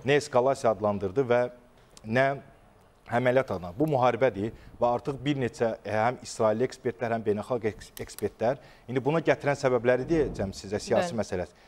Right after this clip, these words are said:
Speaker 1: E, bunun bir neçə, e, məs-, e, səbəbləri var.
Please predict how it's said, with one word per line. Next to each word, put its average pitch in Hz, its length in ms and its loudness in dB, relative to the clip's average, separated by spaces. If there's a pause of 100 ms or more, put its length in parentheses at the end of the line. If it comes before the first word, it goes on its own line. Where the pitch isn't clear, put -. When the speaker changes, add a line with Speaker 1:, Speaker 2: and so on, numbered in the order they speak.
(280)
Speaker 1:
E, 110 140 2 (100)
bunun 175 220 2
bir 180 100 0
neçə, 151 300 2 (340)
e, 117 200 -2
məs-, 120 280 -2
e, 107 400 -4 (240)
səbəbləri 120 580 2
var. 147 180 2